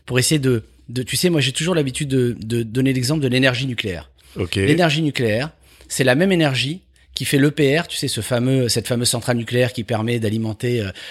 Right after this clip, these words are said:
Speaker 1: des millions de foyers en électricité,
Speaker 2: Mhm.
Speaker 1: ou qui fait Fukushima, euh, qui est le drame absolu, et cetera. C'est la même énergie nucléaire.
Speaker 2: Tout à
Speaker 1: T'as
Speaker 2: fait.
Speaker 1: pas deux énergies nucléaires.
Speaker 2: Mhm.
Speaker 1: T'as pas une mauvaise énergie et une bonne énergie.
Speaker 2: Mhm.
Speaker 1: T'en as qu'une seule. Soit elle est canalisée
Speaker 2: Oui.
Speaker 1: et elle donne quelque chose d'extraordinaire, soit elle n'est pas canalisée et c'est le pire.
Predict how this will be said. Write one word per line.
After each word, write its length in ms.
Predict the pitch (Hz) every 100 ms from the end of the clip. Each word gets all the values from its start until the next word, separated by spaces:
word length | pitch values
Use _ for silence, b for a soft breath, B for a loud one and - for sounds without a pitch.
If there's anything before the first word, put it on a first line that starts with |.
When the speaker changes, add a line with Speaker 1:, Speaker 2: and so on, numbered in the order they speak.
| B
Speaker 1:
des 140 | 104
millions 300 | 117 135 143
de 80 | 139
foyers 420 | - 131 131 139
en 140 | 127 110
électricité, 640 | 120 110 120 - 107 165 -
Speaker 2:
Mhm. 360 | 92 90 110 139
Speaker 1:
ou 100 | 196
qui 160 | 196 147
fait 220 | 156 170
Fukushima, 720 | 151 139 147 - 139 151 180 _ b b 120
euh, 180 | 113
qui 220 | 113 123 139
est 140 | 143
le 100 | 110
drame 240 | 113 131
absolu, 400 | 117 - 123 127
et 40 | 139
cetera. 280 | 123 110 107
C'est 140 | 160
la 100 | 156
même 180 | 180 196
énergie 280 | 143 120 120
nucléaire. 240 | 113 107
Speaker 2:
Tout 40 | 95
à 40 |
Speaker 1:
T'as 60 | 135
Speaker 2:
fait. 40 |
Speaker 1:
pas 100 | 202
deux 320 | 160 147 180 151
énergies 300 | 131 120 127
nucléaires. 320 | 117 123 107 B B
Speaker 2:
Mhm. 60 | 98
Speaker 1:
T'as 100 | 143
pas 120 | 196
une 100 | 156
mauvaise 300 | 170 190 165
énergie 340 | 160 139 170
et 20 | 160
une 100 | 117
bonne 180 | 143
énergie. 320 | 127 113 98 95
Speaker 2:
Mhm. 220 | 101 101
Speaker 1:
T'en 80 | 131
as 80 | 127
qu'une 180 | 180 156
seule. 200 | 120 98
Soit 180 | -
elle 60 | 226
est 40 |
canalisée 680 | 185 165 151 139 143 131 - _ -
Speaker 2:
Oui. 140 | 98
Speaker 1:
et 40 | 117
elle 100 | 123
donne 160 | 131 127
quelque 140 | 113
chose 140 | - 113
d'extraordinaire, 580 | 151 151 123 120 185
soit 140 | - 175
elle 60 |
n'est 60 | 143
pas 120 | 156
canalisée 380 | - 135 117 156
et 40 |
c'est 140 | 147 123
le 80 | 95
pire. 220 | 82